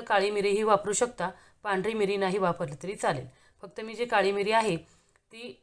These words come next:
पाण्यामध्ये भिजून ठेवली होती, तशा पद्धतीने वापरा. म्हणजे त्याची सालपटं तुम्ही थोडीशी काढून घ्या, म्हणजे आपले पापड आहेत ते काळे दिसणार नाहीत. आता,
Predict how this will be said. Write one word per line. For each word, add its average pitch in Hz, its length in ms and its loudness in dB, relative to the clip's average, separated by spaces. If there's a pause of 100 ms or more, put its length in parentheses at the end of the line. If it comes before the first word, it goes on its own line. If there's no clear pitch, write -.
(220)
पाण्यामध्ये 202 440 -4
भिजून 208 380 -4
ठेवली 214 240 -4
होती, 175 280 -4
तशा 190 160 -6
पद्धतीने 190 460 -6
वापरा. 185 320 0
म्हणजे - 380 -20
त्याची 196 180 -6
सालपटं 190 440 -2
तुम्ही 196 240 -6
थोडीशी 190 260 -8
काढून 196 280 2
घ्या, 160 120 -2
म्हणजे 175 200 -2
आपले 185 160 -4
पापड 180 320 -2
आहेत 202 160 -4 (100)
ते 262 140 -2 (400)
काळे 220 220 0
दिसणार 165 320 -4
नाहीत. 139 160 -12 (420)
आता, 165 160 -20